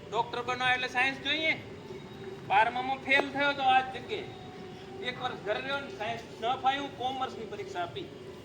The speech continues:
કોમર્સ જેમ તેમ પાસ કરીને પછી તો ભણવાથી ભાગ્યો.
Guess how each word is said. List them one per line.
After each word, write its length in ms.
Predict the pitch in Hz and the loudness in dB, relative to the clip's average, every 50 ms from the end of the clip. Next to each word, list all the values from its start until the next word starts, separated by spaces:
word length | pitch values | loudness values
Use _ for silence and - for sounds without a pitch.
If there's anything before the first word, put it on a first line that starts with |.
| - - - - - - - | -14 -14 -12 -12 -12 -12 -6
કોમર્સ 400 | - 233 254 262 269 269 247 - | -2 -2 0 2 2 0 0 0
જેમ 180 | - 233 254 254 | -2 -2 -2 -2
તેમ 160 | 254 254 254 240 | -2 -4 -4 0
પાસ 260 | 240 240 247 247 247 - | 4 6 6 6 4 2
કરીને 420 | - 269 277 285 294 294 285 262 - | 0 2 2 2 2 0 -2 -4 -4
પછી 320 | 202 233 240 - 262 - | -4 -4 -6 -6 -6 -10
તો 80 | - - - - | -10 -10 -10 -12
ભણવાથી 540 | - - 190 208 240 247 247 233 - - - | -10 -6 -4 -2 2 2 2 2 0 -4 2
ભાગ્યો. 360 | - 185 202 214 196 190 - | 4 6 6 6 4 -2 -4